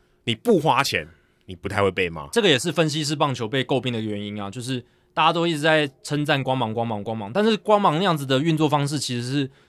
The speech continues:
Speaker 2: 对美国职棒如果要赚钱的话，
Speaker 1: 长期来讲，
Speaker 2: 长期来看不是一个好事。
Speaker 1: 我觉得是一种伤害欸。
Speaker 2: 对啊，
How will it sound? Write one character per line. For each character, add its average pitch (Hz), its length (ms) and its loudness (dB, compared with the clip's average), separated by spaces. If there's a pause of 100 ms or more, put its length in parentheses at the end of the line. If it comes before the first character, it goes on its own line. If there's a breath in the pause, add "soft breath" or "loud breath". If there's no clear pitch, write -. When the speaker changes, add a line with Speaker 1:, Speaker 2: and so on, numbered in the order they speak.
(100)
Speaker 2:
对 165 200 2 (460)
美 131 100 2
国 131 120 4
职 135 100 0
棒 151 100 6
如 143 120 2
果 147 80 6
要 139 80 6
赚 135 220 2
钱 110 180 -6
的 98 100 -6
话， 117 220 0
Speaker 1:
长 147 240 -2
期 180 100 2
来 139 60 4
讲， 131 140 4
Speaker 2:
长 156 60 0
期 151 80 0
来 147 160 2
看 160 160 0
不 135 80 -2
是 131 120 -2
一 - 20 2
个 139 80 2
好 127 60 0
事。 107 60 2
Speaker 1:
我 92 60 -4
觉 95 40 -8
得 - 0 -
是 - 20 -6
一 - 0 -
种 101 40 -6
伤 101 80 2
害 80 80 -2
欸。 71 80 -8
Speaker 2:
对 131 120 -2
啊， 120 180 0